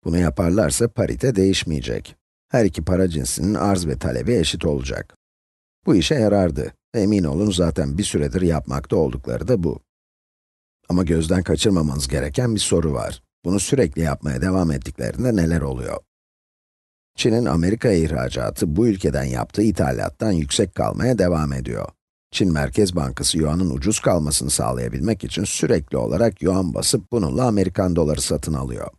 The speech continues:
Yani ellerindeki Amerikan doları tutarı yükselmeye devam ediyor. Yuan basıyorlar ve dolar rezervlerini yükseltiyorlar.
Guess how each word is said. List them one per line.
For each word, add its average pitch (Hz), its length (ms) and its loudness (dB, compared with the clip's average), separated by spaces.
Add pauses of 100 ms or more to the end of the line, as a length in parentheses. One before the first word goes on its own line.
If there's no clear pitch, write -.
(240)
Yani 85 260 4
ellerindeki 85 640 2
Amerikan 78 500 0
doları 76 300 2
tutarı - 320 -4
yükselmeye 92 720 0
devam 80 360 2
ediyor. 65 380 -6 (720)
Yuan 95 320 4
basıyorlar 71 600 0
ve 73 160 0
dolar 110 320 2
rezervlerini 67 720 -4
yükseltiyorlar. 71 920 -2